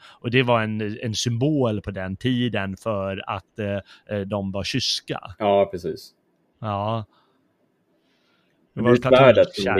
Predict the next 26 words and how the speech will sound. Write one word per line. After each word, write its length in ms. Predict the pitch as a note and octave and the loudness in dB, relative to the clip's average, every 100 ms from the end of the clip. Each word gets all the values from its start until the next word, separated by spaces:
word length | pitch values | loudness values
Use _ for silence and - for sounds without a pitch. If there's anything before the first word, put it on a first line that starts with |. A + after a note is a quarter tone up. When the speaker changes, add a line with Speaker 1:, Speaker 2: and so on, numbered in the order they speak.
| F#2 | 2
Speaker 2:
ligger 60 | F#2 | 0
Speaker 1:
kärlek 120 | F#2 | 0
då. 40 | |
Speaker 2:
emellan 200 | F2 F2+ | 0 0
dem 160 | E2 E2 | -2 -4
här 100 | E2 | -6
för 140 | - | -6
mig. 160 | D#2 C#2 - _ _ _ _ | -6 -8 -12 _ _ _ _
Han, 240 | G2+ F#2 F2+ | -8 -6 -4
Speaker 1:
Vad 100 | B2+ | -4
sa 100 | A#2 | -2
du? 160 | G#2 C#3+ - - | -2 -4 -6 0
Speaker 2:
det 120 | G#2+ | 2
är 60 | G2+ | 2
hans 240 | G#2+ - | 0 0
svärd 360 | B2 B2 A#2 - | 4 8 6 4
som 160 | G2+ | -2
ligger 240 | F2+ F2 F2+ | -2 0 0
däremellan, 680 | F2+ F2 F2 E2+ E2+ F2 | 2 2 0 0 0 0
och 60 | F2+ | 0
Mark, 440 | G2 G#2+ G#2 - - | 2 4 2 0 -4
han 180 | G2 | -4
smyger 380 | F#2+ A2 G#2+ G#2 | -2 -2 0 0
sig 160 | F#2+ F#2+ | 0 -2
ju 80 | F2 | 0
fram 480 | A2 G#2+ G2 F2+ | 4 4 2 -4